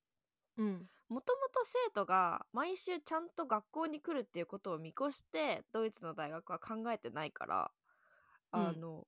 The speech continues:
Speaker 2: もう席がないの。 <laughs>
Speaker 1: あー、
Speaker 2: 人が多すぎて席がないから、
Speaker 1: そうか。
Speaker 2: みんななんかもう階段とかに座り出し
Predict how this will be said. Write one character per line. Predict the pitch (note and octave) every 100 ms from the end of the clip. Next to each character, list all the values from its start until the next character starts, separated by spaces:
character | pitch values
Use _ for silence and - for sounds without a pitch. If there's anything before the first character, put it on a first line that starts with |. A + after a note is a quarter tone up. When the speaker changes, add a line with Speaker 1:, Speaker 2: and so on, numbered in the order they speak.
| _
Speaker 2:
も | A3+ G#3+
う |
席 | - G#4+ - D4+
が | F#3
な | E3+
い | D#3+
の。 | - - _ _ _ -
<laughs> | A#3 A#3+ E4 G4 G#4 - _ _
Speaker 1:
あ | C#4 D4 D4+ D4+ D4+ D4 C#4 C4+ B3+
ー、 | G4+
Speaker 2:
人 | -
が | G#4 G#4
多 | G4+ A3
す |
ぎ | G3+ D#4+
て | B3+
席 | B3+ D#4 D4+ A#3+
が | F#3
な | F3+ G3
い | F3
か | D#3
ら、 | E3+
Speaker 1:
そ | E3+
う |
か。 | G3+
Speaker 2:
み | D#4+
ん | E4+
な | F4
な | F4 E4
ん |
か | - A3
も | G3+
う | F3
階 | - C#4
段 | D4 D4
と | C#4+
か | F#3+
に | C#3 F#3
座 | - F#3 E3+
り | E3+
出 | F#3
し | -